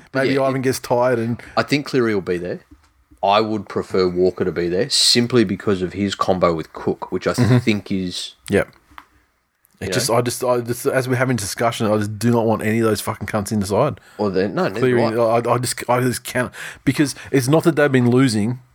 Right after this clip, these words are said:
Speaker 1: but it's the, the, the, the shots they've been firing in the losses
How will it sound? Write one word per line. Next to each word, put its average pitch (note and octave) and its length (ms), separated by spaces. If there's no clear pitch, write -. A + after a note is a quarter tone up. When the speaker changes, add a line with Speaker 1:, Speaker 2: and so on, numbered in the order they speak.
Speaker 1:
but B2+ 140
it's - 180
the, B2+ 220
the, A#2 420
the, A#2+ 200
the A2+ 140
shots - 340
they've B2+ 160
been A#2 140
firing A#2 580
in B2+ 140
the A#2+ 80
losses G#2 460